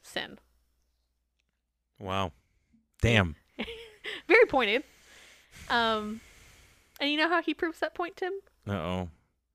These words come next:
Speaker 1: Well, there was no poverty in the Garden of Eden. No poverty until that woman ate the apple.
Speaker 2: Women,
Speaker 1: Case
Speaker 2: am I right?
Speaker 1: closed. It's true.
Speaker 2: Am I right, Mildred?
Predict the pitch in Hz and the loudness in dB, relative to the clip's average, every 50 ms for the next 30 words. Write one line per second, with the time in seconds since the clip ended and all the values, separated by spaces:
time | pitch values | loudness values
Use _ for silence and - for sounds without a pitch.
0 | _ _ _ _ _ _ - 320 320 - 320 302 302 269 277 285 262 247 269 277 | _ _ _ _ _ _ 6 6 6 8 8 6 6 6 6 4 4 4 6 6
1 | 262 254 269 - - 311 285 339 440 539 508 440 359 247 269 247 240 240 226 214 | 6 6 4 4 4 4 6 6 6 8 8 8 8 6 4 2 4 4 4 4
2 | 214 214 208 220 214 214 226 226 233 233 220 208 202 202 220 254 349 - 453 320 | 2 2 2 4 4 4 4 4 2 2 2 0 0 0 0 -2 0 2 2 2
3 | 359 440 - _ _ _ _ _ _ _ _ _ _ _ _ _ _ _ _ _ | 0 -2 -6 _ _ _ _ _ _ _ _ _ _ _ _ _ _ _ _ _
4 | _ _ _ _ _ _ _ _ _ _ _ _ _ _ _ _ _ _ _ _ | _ _ _ _ _ _ _ _ _ _ _ _ _ _ _ _ _ _ _ _
5 | _ _ _ - 247 254 262 254 - - 320 294 370 440 427 302 254 269 269 269 | _ _ _ -4 0 2 2 2 2 4 4 4 4 4 4 2 0 2 0 0
6 | 254 285 - 247 233 233 208 - 214 226 247 285 359 359 359 349 349 330 311 311 | 0 2 2 4 6 4 4 4 4 4 6 6 6 6 6 6 4 6 4 4
7 | 339 349 349 - 330 320 320 311 320 330 - - - 285 277 269 277 294 302 - | 4 4 4 2 4 6 8 8 8 8 6 6 4 4 6 6 6 4 0 -4
8 | _ _ _ _ - - 107 110 107 101 - 98 190 185 180 185 - 92 92 95 | _ _ _ _ -10 -2 2 4 6 6 6 6 8 8 8 8 8 6 6 8
9 | 98 - - 294 294 294 285 277 262 - - - - _ _ _ _ _ _ _ | 8 10 10 10 10 8 6 4 0 -4 -10 -18 -20 _ _ _ _ _ _ _
10 | _ _ _ _ _ _ _ _ _ _ _ _ _ _ _ _ _ _ - - | _ _ _ _ _ _ _ _ _ _ _ _ _ _ _ _ _ _ -18 -10
11 | - 190 180 113 107 98 92 90 90 90 95 - 90 95 92 92 90 98 98 92 | -8 -6 -4 -2 0 0 0 0 0 0 -2 -2 -2 -2 -2 -2 0 -2 -2 -2
12 | 92 | -4